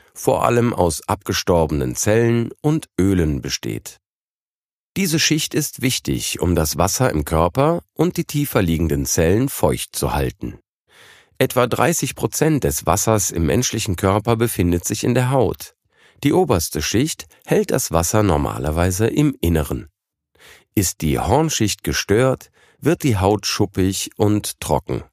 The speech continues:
Unter der Epidermis liegt die Dermis, auch Lederhaut genannt. Sie enthält Schweißdrüsen, Haarfollikel und Nervenenden, mit deren Hilfe der Mensch Temperatur, Druck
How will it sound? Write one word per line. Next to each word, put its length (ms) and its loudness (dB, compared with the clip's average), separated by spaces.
Unter 320 2
der 160 0
Epidermis 800 0
liegt 280 -6
die 160 -4
Dermis, 800 0
auch 340 0
Lederhaut 560 0
genannt. 480 -4
Sie 220 0
enthält 380 0
Schweißdrüsen, 960 0
Haarfollikel 920 2
und 260 0
Nervenenden, 920 0
mit 240 0
deren 300 0
Hilfe 420 0
der 120 2
Mensch 360 0
Temperatur, 920 0
Druck 440 -2